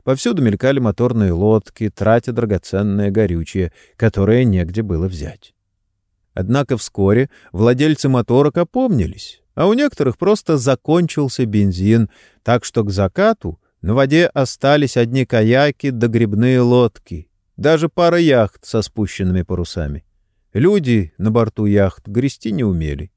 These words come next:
Маленькая флотилия водяных клопов на великом озере Лос-Анджелес. Я то и дело думала:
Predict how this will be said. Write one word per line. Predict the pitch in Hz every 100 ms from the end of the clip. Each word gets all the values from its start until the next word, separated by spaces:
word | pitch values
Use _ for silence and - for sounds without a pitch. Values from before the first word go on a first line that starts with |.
| _ _ _ _ _ _ _ _ _
Маленькая | - 117 123 110 113
флотилия | - 110 - 127 117 107
водяных | 101 104 113 110 -
клопов | 101 98 - 123 117 - _ _ _ _ _ _ -
на | 98
великом | 107 95 143 214 - 151 156 110 - _ _ -
озере | 120 107 98 98 92
Лос-Анджелес. | 85 90 - 85 78 - - - - - _ _ _ _ _ _ _ _ _ _ _ _ _
Я | 113 156
то | 160 160
и | 151
дело | 160 156 143
думала: | 143 151 123 107 95